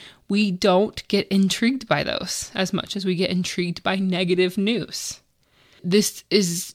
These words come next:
just playing to how our brain works, right? It is on surveillance mode at any given time looking for bad news. The truth is, is that when it's doing that, it's trying to protect us,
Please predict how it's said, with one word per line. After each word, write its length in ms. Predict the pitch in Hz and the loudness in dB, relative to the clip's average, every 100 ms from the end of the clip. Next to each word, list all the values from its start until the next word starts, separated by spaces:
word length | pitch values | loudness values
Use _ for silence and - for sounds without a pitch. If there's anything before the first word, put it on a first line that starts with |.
| _ | _
just 340 | - 214 214 - | 2 4 2 -4
playing 560 | - 233 226 208 170 175 | -4 2 4 4 4 0
to 200 | - 190 | 0 -2
how 280 | - 180 175 | 0 2 4
our 120 | 165 | 2
brain 380 | 160 151 156 156 | 0 -4 -4 -2
works, 540 | 160 - - - - - | -2 -4 -10 -8 -8 -4
right? 220 | 180 - | -4 -2
It 160 | 180 185 | -2 0
is 180 | 185 180 - | 0 -2 -2
on 360 | 190 180 175 185 - - - | 0 2 0 -2 -8 -14 -4
surveillance 760 | - 196 180 170 190 185 - | 2 2 4 4 2 0 -2
mode 220 | 175 147 | 0 0
at 80 | - | -2
any 260 | - 196 226 | 0 2 4
given 300 | 233 208 208 | 2 0 -2
time 480 | - - 170 160 175 | -4 -2 -2 0 0
looking 320 | 175 190 180 | 0 0 0
for 180 | - 170 | -2 -2
bad 320 | 147 - 156 | -2 -2 -4
news. 600 | 156 - 185 - - - _ _ _ - - - _ _ | -4 -6 -8 -8 -10 -14 _ _ _ -20 -20 -20 _ _
The 120 | - 175 | -2 -2
truth 580 | - - 311 311 285 208 | 0 2 6 8 8 6
is, 400 | 151 143 170 - - - | 6 4 0 -4 -10 -4
is 220 | 185 175 | 0 2
that 180 | 175 190 | 2 2
when 80 | |
it's 160 | 180 190 | 0 -2
doing 300 | - 349 285 | 0 2 4
that, 180 | 180 - | 4 2
it's 140 | - | -2
trying 400 | - - 220 214 | -2 2 4 4
to 100 | - | 0
protect 600 | - 170 156 - 165 - | -4 -4 -4 -2 -2 0
us, 440 | 277 359 339 - | 2 2 -2 -8